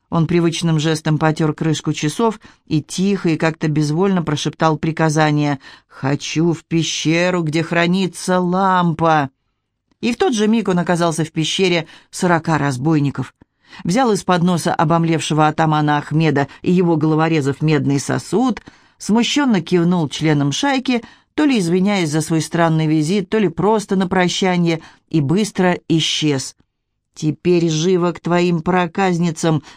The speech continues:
скомандовал Джин Маруф, когда стопы его ног и ног Ивана Ивановича вновь коснулись священной земли Багдада. «Они здесь, рядом,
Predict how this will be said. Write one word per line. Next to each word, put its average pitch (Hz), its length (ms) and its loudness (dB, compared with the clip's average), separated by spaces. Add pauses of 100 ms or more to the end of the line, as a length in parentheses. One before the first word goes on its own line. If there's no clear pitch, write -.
скомандовал 160 640 0
Джин 160 240 0
Маруф, 160 360 0
когда 160 400 2 (360)
стопы 185 460 0
его 165 160 2
ног 170 400 0
и 156 100 2
ног 160 280 0
Ивана 139 260 0
Ивановича 196 520 0 (220)
вновь 180 420 0
коснулись 175 600 0 (160)
священной 185 640 0
земли 147 360 0
Багдада. 131 640 -2 (360)
«Они 185 380 0
здесь, 170 500 0
рядом, 160 580 0